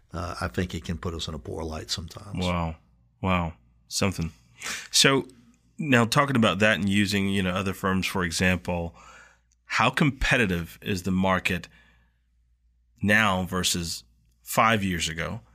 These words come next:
Speaker 2: And, and I'll say this because, like, there was one time I was, I was, uh, having lunch with someone in, and the lawyer hour came on, <laughs> if you know what that is. Like,
Speaker 1: Mm-hmm.
Speaker 2: af-, I mean, it's, it's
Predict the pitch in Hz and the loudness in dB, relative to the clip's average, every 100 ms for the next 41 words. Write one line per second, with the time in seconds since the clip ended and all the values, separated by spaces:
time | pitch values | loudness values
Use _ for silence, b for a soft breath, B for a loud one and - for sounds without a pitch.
0 | B B B 104 110 113 113 107 127 113 | B B B 0 4 4 4 4 4 4
1 | 110 95 104 101 92 - 117 107 98 98 | 0 0 -2 0 -2 -2 0 0 0 -4
2 | 101 92 95 - - 104 90 90 87 85 | -2 -2 -2 -4 -4 -4 -4 -2 -4 0
3 | 123 123 104 107 98 92 - 95 92 82 | 2 4 4 4 4 2 2 2 0 0
4 | 82 - B B B 101 92 98 127 131 | -6 -10 B B B -2 0 4 6 6
5 | 120 101 98 98 - 98 92 87 85 - | 6 6 4 2 0 2 2 2 -2 0
6 | 160 143 139 110 117 117 110 104 120 110 | 0 0 0 2 4 4 4 4 2 2
7 | 92 85 98 95 110 - - - 110 107 | 0 0 0 0 -6 -10 -14 -4 0 2
8 | 104 - 101 98 95 95 - 98 - - | 0 -4 0 2 0 0 0 0 2 2
9 | - | 0